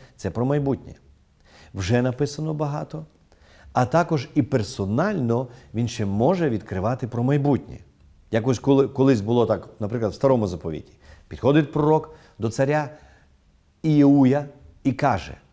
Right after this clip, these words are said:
«За те, що ти зробив радісним серцем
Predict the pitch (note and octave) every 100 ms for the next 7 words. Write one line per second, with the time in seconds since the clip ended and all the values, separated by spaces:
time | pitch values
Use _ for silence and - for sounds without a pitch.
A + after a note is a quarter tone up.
0 | _ _ _ _ _ _ F#2 E2+ B2 -
1 | F2+ B1+ - _ - A#2+ C#3 A#2 B2 C3
2 | G#2+ D#2+ B1+ - _ _ - G2+ - _
3 | _ - B2+ C3 D#3+ F3 D3 B2+ D3 A#2+
4 | - D3+ A2 D#2+ -